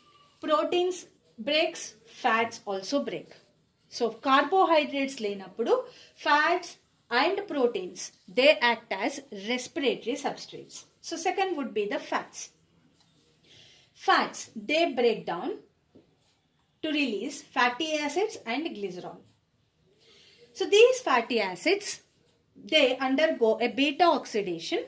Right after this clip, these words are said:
and converts into acetyl-CoA, and that's how they enter into the respiratory pathway. So acetyl-CoA, as we know, then it enters into the Krebs cycle.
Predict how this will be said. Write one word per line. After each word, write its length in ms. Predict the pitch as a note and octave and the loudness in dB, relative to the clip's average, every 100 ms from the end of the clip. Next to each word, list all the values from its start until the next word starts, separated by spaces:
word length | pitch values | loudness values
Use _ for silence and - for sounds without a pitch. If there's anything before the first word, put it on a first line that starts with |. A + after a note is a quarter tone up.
| - _ _ _ | -10 _ _ _
and 200 | C4+ C#4+ | 0 0
converts 500 | C#4 C4 C#4+ F4 F4 | 0 0 4 2 2
into 360 | C4 G#3 D#4 A#4 A#3 | -2 -2 -2 0 0
acetyl-CoA, 920 | A3+ B3+ - C4+ C4+ - D#3+ F3+ D4 - _ _ _ _ _ _ - - _ | -4 -4 -2 0 0 -4 -4 -2 -4 -4 _ _ _ _ _ _ -20 -20 _
and 200 | D#4 E4 | 0 2
that's 260 | D#4 E4+ - | 4 2 2
how 260 | D4+ E4 - | 0 0 2
they 220 | B3 B3+ B3+ | 4 4 2
enter 180 | C4+ D4 | 0 0
into 320 | A#3+ G3+ A#3 | -2 -2 0
the 140 | F#4 F4+ | 2 2
respiratory 580 | A#3+ - A3+ F#3 - G3+ | 0 -2 -4 -4 -6 -6
pathway. 440 | A#3+ F#3 - D#3+ - _ _ | -4 -4 -6 -18 -20 _ _
So 200 | - E4+ | -2 0
acetyl-CoA, 840 | C#4+ C#4+ F4+ F4 F4 E4+ D4 C4+ G#3 - - | 2 0 2 4 4 2 2 4 2 0 -2
as 240 | A#3 A#3+ | 0 2
we 120 | A3+ A#3+ | 0 -4
know, 180 | G#3+ F#3+ | -4 -2
then 200 | A#3+ C#4+ | 0 0
it 160 | C#4 B3 | -2 -2
enters 400 | A#3+ C4+ C#4+ C#4+ | 0 0 0 0
into 200 | C#4 D4+ | 0 0
the 120 | D4 | 0
Krebs 300 | D4 C#4 - | 0 -2 2
cycle. 340 | D4+ C#4+ F#4+ | 2 2 0